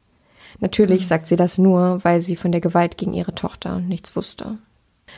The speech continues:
Speaker 1: Trotzdem kauft Sophies Mutter ihr ein Flugticket nach Hause, nach Frankreich. Das Ticket sollte aber bei Sophie niemals ankommen.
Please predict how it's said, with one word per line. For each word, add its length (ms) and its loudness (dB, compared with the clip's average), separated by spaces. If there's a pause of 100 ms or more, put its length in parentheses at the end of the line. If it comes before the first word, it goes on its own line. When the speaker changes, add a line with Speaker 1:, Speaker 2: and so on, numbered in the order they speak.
Speaker 1:
Trotzdem 500 0
kauft 260 -2
Sophies 360 0
Mutter 300 2
ihr 160 0
ein 100 2
Flugticket 640 -4
nach 180 -2
Hause, 440 -2 (200)
nach 160 -6
Frankreich. 760 -12 (1200)
Das 180 -4
Ticket 420 2
sollte 420 0
aber 180 2
bei 280 0
Sophie 560 0
niemals 480 2
ankommen. 680 -6